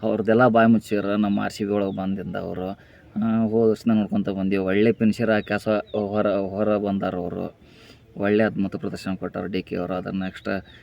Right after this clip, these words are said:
ನಮ್ಮ ಪಾಪ್ ಡು ಪ್ಲೆಸಿ ಅವರು ನಂಬರ್ ಒನ್ ಆಟ ಆಡ್ಯಾರು. ಬ್ಯಾಟಿಂಗ್ ಒಳಗೆ ಚಲೋ, ಆ, ಮಾಡ್ಕೊಂಡಾರು.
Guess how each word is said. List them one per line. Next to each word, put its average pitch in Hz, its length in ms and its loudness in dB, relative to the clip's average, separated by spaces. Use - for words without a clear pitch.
ನಮ್ಮ 107 100 -2
ಪಾಪ್ 107 300 -2
ಡು 113 140 4
ಪ್ಲೆಸಿ 104 340 -2
ಅವರು 101 240 0
ನಂಬರ್ 104 300 2
ಒನ್ 107 120 2
ಆಟ 98 180 -2
ಆಡ್ಯಾರು. 90 680 -6
ಬ್ಯಾಟಿಂಗ್ 98 320 -4
ಒಳಗೆ 98 140 -2
ಚಲೋ, 98 360 -4
ಆ, 104 120 -4
ಮಾಡ್ಕೊಂಡಾರು. 90 840 -6